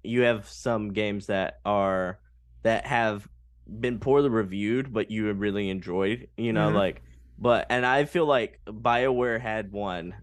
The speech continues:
Speaker 1: that I absolutely liked, but it was absolutely drugged through the mud, and, you know, that was Mass
Speaker 2: Anthem?
Speaker 1: Effect. Yeah. No,
Speaker 2: Ah.
Speaker 1: what? Mass
Speaker 2: Andro-,
Speaker 1: Effect Andromeda. Yeah.
Speaker 2: Andromeda. Yeah.
Speaker 1: Yeah.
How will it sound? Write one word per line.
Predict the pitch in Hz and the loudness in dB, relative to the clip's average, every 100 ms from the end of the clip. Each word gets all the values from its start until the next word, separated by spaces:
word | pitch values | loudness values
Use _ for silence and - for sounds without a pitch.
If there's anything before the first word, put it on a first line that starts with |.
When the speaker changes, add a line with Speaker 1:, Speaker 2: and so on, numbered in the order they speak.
| - | -8
Speaker 1:
that | 98 98 90 - | 0 2 0 0
I | 104 104 104 104 - - - - | 2 2 4 2 -2 -8 -12 -4
absolutely | 110 104 - 104 98 87 | -2 -2 -4 -4 -2 0
liked, | 95 87 - 95 | 0 0 -2 -6
but | 95 - - | -2 -2 -2
it | 104 | -2
was | 95 95 | -2 -2
absolutely | 95 - 95 92 | -4 -2 -4 -4
drugged | 95 101 95 95 | -2 2 2 0
through | - 92 | -4 -2
the | 90 | -2
mud, | 78 65 62 - - | -2 -2 -4 -8 -6
and, | 95 85 90 | -4 -2 -6
you | - 104 | -6 -4
know, | 92 | -2
that | 90 90 | -2 0
was | |
Mass | 139 190 | 0 2
Speaker 2:
Anthem? | 180 | 0
Speaker 1:
Effect. | 95 101 90 - | 0 -4 -6 -6
Yeah. | 107 107 - - - _ | -2 0 -2 -8 -20 _
No, | 143 | 4
Speaker 2:
Ah. | 160 - - | 6 6 2
Speaker 1:
what? | - - | -8 -10
Mass | 117 131 135 | 0 0 2
Speaker 2:
Andro-, | 151 | 2
Speaker 1:
Effect | 165 185 | 4 6
Andromeda. | 165 123 120 110 95 90 | 4 4 2 2 2 2
Yeah. | |
Speaker 2:
Andromeda. | 156 180 147 117 - - - | 6 6 6 2 -6 -14 -2
Yeah. | 156 117 | 0 2
Speaker 1:
Yeah. | 120 101 | 2 2